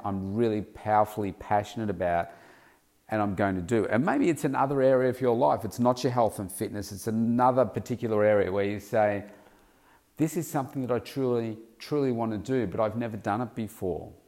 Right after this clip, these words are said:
Well, I would say to you this, use the inspiration of Frank. Really push yourself this year in twenty twenty-one to get more out of yourself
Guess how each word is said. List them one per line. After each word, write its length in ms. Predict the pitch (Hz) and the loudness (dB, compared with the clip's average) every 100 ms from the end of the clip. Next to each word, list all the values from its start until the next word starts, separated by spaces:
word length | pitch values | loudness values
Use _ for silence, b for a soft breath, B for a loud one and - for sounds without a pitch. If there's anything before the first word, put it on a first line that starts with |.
| _ _ _ _ _ _ _ _ _ _ _ _ _ _ _ _ _ - - | _ _ _ _ _ _ _ _ _ _ _ _ _ _ _ _ _ -12 4
Well, 360 | 127 120 - - | 6 6 4 2
I 80 | 135 | 2
would 180 | 165 | 2
say 220 | - 143 135 | 0 0 0
to 200 | - 120 | -2 -2
you 180 | 113 101 | -2 -2
this, 380 | 107 92 - - B B B | -2 -2 -6 -20 B B B
use 380 | 120 135 175 - | 2 4 4 -2
the 160 | 147 | -2
inspiration 720 | 143 143 120 113 107 104 - | -2 -2 0 0 0 -4 -8
of 120 | 98 87 | -8 -8
Frank. 540 | - 107 87 - - _ b b b b b - | -2 -2 -2 -12 -20 _ b b b b b -8
Really 640 | 117 113 135 185 190 147 | -4 2 4 4 4 0
push 500 | 104 - - 196 180 | -2 -8 -2 -2 0
yourself 500 | 170 147 117 98 92 | -6 -2 2 2 0
this 280 | - 98 - | -6 -8 -6
year 180 | 104 95 | -6 -4
in 140 | 95 | -6
twenty 320 | 92 113 101 95 | -8 -8 -6 -8
twenty-one 640 | - 101 98 95 101 104 | -8 -6 -4 -2 -2 -4
to 300 | - 127 117 - B B B | -2 -2 -2 -6 B B B
get 240 | 160 - 135 | -2 -2 -2
more 400 | 135 147 147 - | 2 2 2 0
out 240 | 117 120 | 0 2
of 120 | 151 135 | 0 -2
yourself 720 | 131 - 107 87 82 - | -4 -2 -2 -2 -4 -16